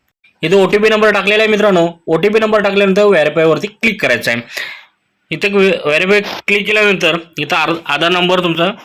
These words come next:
व्हेरीफाय झालेला आहे. तिथं your केवायसी डिटेल्स म्हणजे इथं तुमची केवायसी बघायची आहे. केवायसी बरोबर आहे, तुमचं नाव,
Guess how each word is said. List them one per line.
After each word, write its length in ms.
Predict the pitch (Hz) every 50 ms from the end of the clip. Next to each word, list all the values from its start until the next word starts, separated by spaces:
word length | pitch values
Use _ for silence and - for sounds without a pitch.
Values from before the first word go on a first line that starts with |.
| _ _ -
व्हेरीफाय 540 | 139 135 139 147 143 - 165 190 220 208 147
झालेला 280 | 131 135 131 131 123 117
आहे. 120 | 113 110 107 - - - - - - -
तिथं 160 | 170 175 226
your 300 | 233 226 208 202 214 214 -
केवायसी 360 | - 208 196 190 190 190 196 196
डिटेल्स 300 | 165 143 139 139 131 135
म्हणजे 160 | 156 170 175
इथं 120 | 170 196 196 190 -
तुमची 200 | 185 170 196 196
केवायसी 400 | 185 190 180 175 190 190 190 214
बघायची 300 | 190 190 185 180 175 175
आहे. 80 | 165
केवायसी 360 | - 170 160 160 175 175 185
बरोबर 280 | 180 170 175 175 175 175
आहे, 80 | 170 160
तुमचं 360 | 160 160 160 175 170 170 -
नाव, 300 | 151 147 151 156 156 165